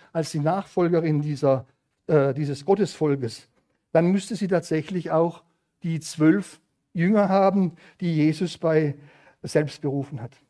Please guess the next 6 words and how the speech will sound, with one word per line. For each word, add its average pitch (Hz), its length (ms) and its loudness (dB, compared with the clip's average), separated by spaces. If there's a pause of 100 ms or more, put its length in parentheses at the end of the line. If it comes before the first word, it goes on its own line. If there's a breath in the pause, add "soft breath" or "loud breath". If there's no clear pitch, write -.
(1120)
Es - 140 -12
durfte 185 360 2
keiner 180 480 -2
der 190 160 -2
Gründer 143 540 -4
fehlen. 127 480 -8